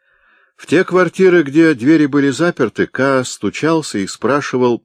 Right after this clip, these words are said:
не здесь ли живет столяр Ланц. Чаще всего двери открывала женщина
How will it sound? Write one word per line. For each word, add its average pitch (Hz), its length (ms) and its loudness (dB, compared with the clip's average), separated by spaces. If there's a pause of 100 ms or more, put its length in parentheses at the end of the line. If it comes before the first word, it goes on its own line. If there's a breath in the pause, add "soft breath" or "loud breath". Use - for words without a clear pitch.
не 104 300 -2
здесь 98 500 0
ли 156 160 2
живет 131 640 -2 (280)
столяр 127 760 -4
Ланц. 113 600 -6 (1800)
Чаще 120 360 -2
всего 110 360 -2
двери 110 280 -2
открывала 101 640 -2
женщина 87 680 -6